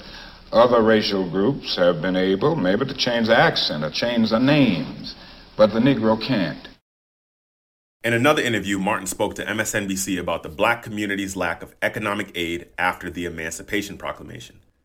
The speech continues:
Speaker 2: There's a Family Guy skit, actually, about slavery where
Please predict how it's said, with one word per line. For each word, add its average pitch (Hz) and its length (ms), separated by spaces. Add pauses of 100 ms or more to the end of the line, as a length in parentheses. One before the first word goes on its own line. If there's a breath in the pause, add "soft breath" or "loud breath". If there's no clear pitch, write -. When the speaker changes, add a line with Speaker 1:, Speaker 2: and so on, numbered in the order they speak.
(500)
Speaker 2:
There's 113 180
a 101 40
Family 151 320
Guy 92 180
skit, 98 200
actually, 90 360
about 85 260
slavery 92 420
where 82 380